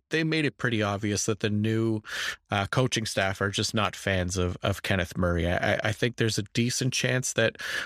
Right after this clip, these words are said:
White comes back to the Chargers, maybe just looking, I mean, they got, they have quite a bit of cap space even still after their spending, but, um, you know, if they're looking for a discounted position, uh, th-, somebody that they're familiar with, I think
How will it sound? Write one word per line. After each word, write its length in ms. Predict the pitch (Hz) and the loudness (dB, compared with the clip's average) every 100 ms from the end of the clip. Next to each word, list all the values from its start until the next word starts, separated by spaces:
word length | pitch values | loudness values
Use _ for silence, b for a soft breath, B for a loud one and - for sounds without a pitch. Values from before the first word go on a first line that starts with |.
| B | B
White 260 | 123 135 - | 2 2 0
comes 320 | 135 139 127 | 0 0 0
back 300 | - 139 143 | 0 0 0
to 100 | 147 | -2
the 120 | 143 | -2
Chargers, 500 | - 143 143 156 143 | 0 0 0 -2 -2
maybe 260 | 135 135 135 | 0 0 0
just 280 | 135 - | 0 0
looking, 340 | 120 123 131 131 | 0 0 0 -2
I 100 | 139 | -2
mean, 160 | 139 151 | 0 0
they 120 | 160 | 0
got, 200 | 165 - - | -2 -4 -2
they 120 | 170 | 0
have 240 | 160 185 - | 0 0 -2
quite 200 | 143 139 | -2 0
a 60 | |
bit 120 | 127 | 0
of 120 | 117 - | -4 0
cap 260 | 107 113 | 0 0
space 340 | - 110 110 - | 0 0 2 0
even 220 | 110 101 | 0 0
still 400 | - - 110 113 | -2 2 2 2
after 460 | 117 - 117 110 - _ _ | -2 0 0 0 -4 _ _
their 180 | - 117 | 0 2
spending, 580 | - - 120 120 131 117 | 2 0 0 0 -2 0
but, 220 | 104 104 - B B B | 0 0 -2 B B B
um, 440 | 107 107 104 101 104 _ | 0 2 2 0 -2 _
you 120 | 147 | 0
know, 100 | 139 | 0
if 80 | 110 | 0
they're 140 | - 127 | 0 0
looking 320 | 135 - 127 | 0 -2 -4
for 160 | - | 0
a 60 | 110 | -2
discounted 680 | - 123 - 135 135 131 - | 0 0 0 0 0 0 0
position, 520 | 120 127 127 127 120 | 0 0 0 0 0
uh, 180 | - - | -4 -6
th-, 300 | - 151 - | -4 -4 -2
somebody 400 | - 131 117 117 | -2 0 0 0
that 220 | 110 107 | 0 0
they're 100 | - | 0
familiar 540 | 98 107 101 107 113 113 | -2 0 0 2 2 0
with, 180 | 110 107 | 0 0
I 80 | |
think 220 | 107 127 | 0 -2